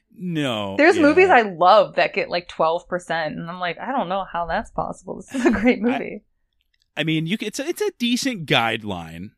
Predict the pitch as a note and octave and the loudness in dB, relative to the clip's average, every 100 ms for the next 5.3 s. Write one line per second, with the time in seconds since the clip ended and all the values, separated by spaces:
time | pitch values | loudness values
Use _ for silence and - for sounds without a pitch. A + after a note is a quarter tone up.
0 | _ _ _ _ _ _ _ _ _ C3+ | _ _ _ _ _ _ _ _ _ 0
1 | C3 B2+ B2 C#3 C3 D3+ D#3 D3 D3+ E3+ | 0 0 -4 -16 -4 2 2 2 0 2
2 | F#3+ F#3 E3+ D#3 C#3+ C#3 C3+ B2 A#2 A2 | 2 -2 -4 -4 -2 -2 -4 -4 -6 -8
3 | A2+ A#2+ A#2+ - D3 C#3 C3 A2+ G#2 G#2 | -10 -10 -10 -10 -10 -8 -6 -4 -4 -6
4 | G#2 G#2+ A2 A2+ A#2 A2 G2+ A2 G#2+ G#2 | -6 -4 -4 -4 -4 -8 -8 -8 -6 -8
5 | G#2+ G#2+ G#2+ | -8 -8 -10